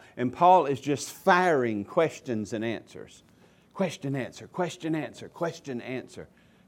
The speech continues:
to make a point here.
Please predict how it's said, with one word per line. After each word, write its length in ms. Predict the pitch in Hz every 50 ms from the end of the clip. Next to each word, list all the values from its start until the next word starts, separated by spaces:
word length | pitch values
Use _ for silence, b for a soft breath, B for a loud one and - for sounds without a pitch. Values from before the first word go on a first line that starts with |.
| b
to 100 | - -
make 260 | 127 135 139 135 - - - - b b b b b b
a 160 | - - 123
point 480 | 113 - - 156 151 139 123 101 - - - - - _ _ _
here. 400 | _ - - 131 117 101 85 80